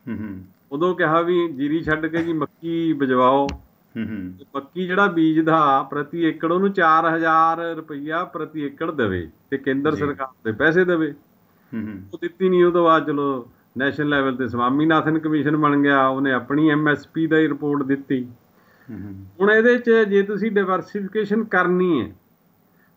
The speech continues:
Speaker 2: ਤੇ ਲੋਕਾਂ ਨੇ ਇਹਦੀ ਕੋਸ਼ਿਸ਼ ਕੀਤੀ, ਲੋਕਾਂ ਨੇ ਸੂਰਜਮੁਖੀ ਬੀਜਿਆ, ਲੋਕਾਂ ਨੇ, ਅਹ, ਅੰਗੂਰਾਂ ਦੇ ਬਾਗ ਵੀ ਲਾ ਕੇ ਦੇਖੇ, ਹੋਰ ਬੜਾ ਕੁਛ ਕਰਕੇ ਦੇਖਿਆ। ਮੁੜ ਕੇ
Speaker 1: ਹੂੰ।
Speaker 2: ਲਗਭਗ ਇਹ ਹੋਇਆ ਕਿ ਜੇ ਸਾਨੂੰ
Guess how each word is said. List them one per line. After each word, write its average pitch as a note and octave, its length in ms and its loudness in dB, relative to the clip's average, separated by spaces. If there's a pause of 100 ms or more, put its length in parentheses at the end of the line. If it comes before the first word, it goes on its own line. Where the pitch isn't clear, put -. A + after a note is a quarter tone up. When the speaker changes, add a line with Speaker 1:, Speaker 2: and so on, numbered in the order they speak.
Speaker 2:
ਤੇ D#3 60 -6
ਲੋਕਾਂ D#3+ 540 2
ਨੇ G#3 180 2
ਇਹਦੀ G#3+ 340 -2
ਕੋਸ਼ਿਸ਼ E3+ 440 0
ਕੀਤੀ, E3 460 -2
ਲੋਕਾਂ E3 500 2
ਨੇ F3+ 160 2
ਸੂਰਜਮੁਖੀ D#3+ 600 -2
ਬੀਜਿਆ, D#3+ 500 4
ਲੋਕਾਂ D#3 500 -2
ਨੇ, E3+ 400 0 (500)
ਅਹ, C3+ 240 2
ਅੰਗੂਰਾਂ D3 360 2
ਦੇ E3+ 100 2
ਬਾਗ D#3+ 300 2
ਵੀ E3 160 0
ਲਾ D#3+ 200 0
ਕੇ D#3+ 140 -6
ਦੇਖੇ, D#3 720 -4 (120)
ਹੋਰ D#3+ 240 0
ਬੜਾ D#3+ 240 4
ਕੁਛ D#3 220 -4
ਕਰਕੇ D3 380 -4
ਦੇਖਿਆ। B2+ 460 0
ਮੁੜ D3 220 -4 (100)
ਕੇ D3+ 180 -2
Speaker 1:
ਹੂੰ। D3 60 -2
Speaker 2:
ਲਗਭਗ C#3+ 580 -6
ਇਹ D3+ 180 2
ਹੋਇਆ A#2+ 520 2 (440)
ਕਿ D#3 220 4
ਜੇ D#3 420 4
ਸਾਨੂੰ E3+ 800 0